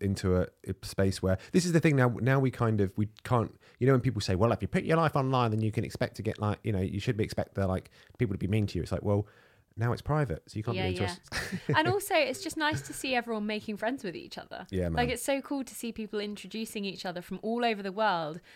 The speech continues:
Speaker 2: knowing that we've all got, like, quite similar sense of humour, similar tastes in,
Speaker 1: Mm.
Speaker 2: like, what we consume. Um,
Speaker 1: It
Speaker 2: and this is, like, it's a safe space to, to say things, you know?
Speaker 1: I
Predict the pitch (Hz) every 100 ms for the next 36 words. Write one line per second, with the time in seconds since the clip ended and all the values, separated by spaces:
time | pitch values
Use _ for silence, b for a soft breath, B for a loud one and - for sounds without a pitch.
0 | b - 226 233 226 220 202 208 202 -
1 | 226 220 202 - 185 175 - B B B
2 | - 226 214 - 220 208 190 208 185 185
3 | 175 - 208 196 196 190 - 208 190 -
4 | 202 196 196 - - - 175 175 160 -
5 | _ 185 - - 180 - 175 - 208 190
6 | 190 185 180 180 - b b b b 190
7 | 185 175 175 175 202 208 214 220 262 220
8 | 220 214 - 185 - 202 - 190 190 -
9 | - 196 196 185 - - - - 190 180
10 | 175 175 175 - _ _ _ _ - -
11 | 202 196 196 - - 175 - 175 165 196